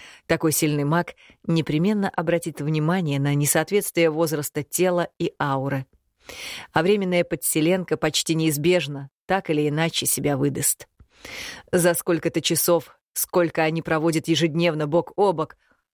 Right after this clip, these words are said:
Как жаль, что не вышло найти более подходящую по всем параметрам иномерянку. Натурально, схватили первую, которая попалась под руку. Чем меньше различий,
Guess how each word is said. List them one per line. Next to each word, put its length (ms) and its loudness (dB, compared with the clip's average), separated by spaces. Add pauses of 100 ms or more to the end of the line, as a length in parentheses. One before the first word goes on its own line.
(480)
Как 300 0
жаль, 340 0
что 300 -2
не 120 0
вышло 280 0
найти 340 0
более 320 2
подходящую 800 -2
по 140 -4
всем 280 0
параметрам 680 -2
иномерянку. 800 0 (580)
Натурально, 640 2 (200)
схватили 500 2
первую, 440 0
которая 360 2
попалась 460 -2
под 260 0
руку. 320 -10 (800)
Чем 260 2
меньше 400 0
различий, 720 -2